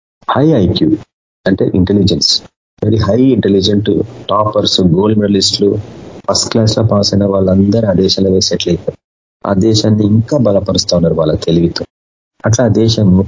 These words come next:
ప్రపంచంలో సూపర్ పవర్ లాగా ఉంది ఈరోజు. ఏ దేశమైనా భయపడుతుంది దానికి.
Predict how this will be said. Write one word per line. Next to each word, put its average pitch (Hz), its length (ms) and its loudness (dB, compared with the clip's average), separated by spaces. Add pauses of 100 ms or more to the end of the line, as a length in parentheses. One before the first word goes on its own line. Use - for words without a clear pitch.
ప్రపంచంలో 92 600 0
సూపర్ 95 500 0
పవర్ 90 260 0
లాగా 90 220 2
ఉంది 80 160 0
ఈరోజు. - 320 -2 (680)
ఏ 85 120 2
దేశమైనా 95 540 0
భయపడుతుంది 82 580 -2
దానికి. 78 360 -4